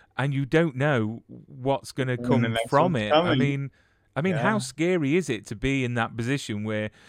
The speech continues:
Speaker 1: you're, you're, you're enjoying a show, you've got a part on either, like, The Boys or The Handmaid's Tale, and, and you know it's gonna come to an end? I mean,
Speaker 2: Yeah.
Speaker 1: have you ever thought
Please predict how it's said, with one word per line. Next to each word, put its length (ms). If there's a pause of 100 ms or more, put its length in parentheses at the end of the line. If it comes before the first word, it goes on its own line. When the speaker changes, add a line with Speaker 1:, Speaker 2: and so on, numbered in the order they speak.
(280)
Speaker 1:
you're, 480
you're, 300
you're 240
enjoying 340
a 60
show, 380
you've 360
got 160
a 60
part 400
on 160
either, 280
like, 220
The 80
Boys 640
or 420 (280)
The 80
Handmaid's 500
Tale, 400
and, 340
and 220 (320)
you 120
know 200
it's 100
gonna 200
come 340
to 180
an 80
end? 460 (420)
I 80
mean, 240
Speaker 2:
Yeah. 300 (420)
Speaker 1:
have 100
you 140
ever 140
thought 520